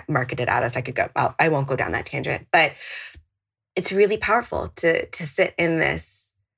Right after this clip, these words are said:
heaviness and to sit in the heartbreak and the fury and all of the feelings, or just even the worry. I mean, I understand how heavy it is, but there's a lot of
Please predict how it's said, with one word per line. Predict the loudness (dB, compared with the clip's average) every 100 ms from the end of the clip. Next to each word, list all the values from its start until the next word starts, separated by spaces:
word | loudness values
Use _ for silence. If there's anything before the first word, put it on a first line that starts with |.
| _
heaviness | 0 2 2 0 -2 -4 -4
and | -6
to | -4 -4
sit | 0 0 0
in | 0 0
the | 0
heartbreak | 0 0 0 -2 -6
and | -6
the | -6
fury | -4 -2 0 0
and | -2 0
all | 0 0
of |
the | -4
feelings, | -6 -2 0 0 -2
or | 0 0
just | 0 -4 -8 -10 -14 -14 -8
even | -2 0 0
the | 0
worry. | 2 2 4 4 2 2
I | 2
mean, | 2 0 -6 -20 -20 -20 _
I | 2 4 4
understand | 0 -2 -2 0 0 2
how | 0
heavy | 0 0 0
it | 2
is, | 0 0
but | -2 0
there's | 0 0
a | -4
lot | 0 2 2 2 0
of | 0 2 -2 -6 -14